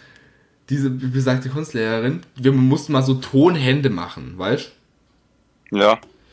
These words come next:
Speaker 1: So, besagte Kunstlehrerin, machst du die Tonhand. Meine war komplett eine, eine absolute Missgestalt.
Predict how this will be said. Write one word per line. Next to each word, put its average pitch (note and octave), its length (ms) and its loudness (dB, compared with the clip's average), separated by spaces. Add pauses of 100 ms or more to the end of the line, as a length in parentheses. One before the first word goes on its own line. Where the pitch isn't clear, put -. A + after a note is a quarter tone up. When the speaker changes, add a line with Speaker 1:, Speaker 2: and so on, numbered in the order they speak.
(480)
Speaker 1:
So, A2+ 400 0
besagte A#2 400 -4
Kunstlehrerin, F#3 720 -8
machst F#2+ 280 -12
du E2+ 60 -18
die F2 120 -16
Tonhand. D3 380 -6 (180)
Meine C#3+ 300 2
war C3+ 220 4
komplett C3 420 0
eine, A#2 180 -6
eine G#2+ 240 -8
absolute C3 420 2
Missgestalt. B2+ 880 -2